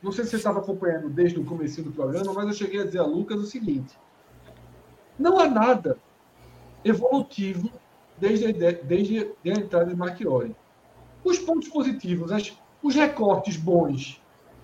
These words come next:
eles existem desde o começo. Você vê o Náutico jogando recorte de bom futebol em algumas partidas, e os problemas existem desde o começo.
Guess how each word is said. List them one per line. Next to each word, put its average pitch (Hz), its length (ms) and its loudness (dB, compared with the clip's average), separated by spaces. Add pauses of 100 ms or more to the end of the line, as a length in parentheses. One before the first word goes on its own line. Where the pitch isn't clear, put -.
(180)
eles 339 220 6
existem 226 420 4
desde 185 220 0
o 175 40 -2
começo. 196 500 2 (1800)
Você 349 100 -2
vê 226 140 2
o 226 60 4
Náutico 190 280 2
jogando 175 560 0 (1300)
recorte 269 500 4
de 233 80 -6
bom 190 160 -8
futebol 180 580 -2
em 202 80 -2
algumas 151 300 -2
partidas, 147 720 -8 (760)
e 381 60 4
os 392 100 4
problemas 254 520 2
existem 220 400 0
desde 208 200 2
o - 40 -6
começo. 226 500 -4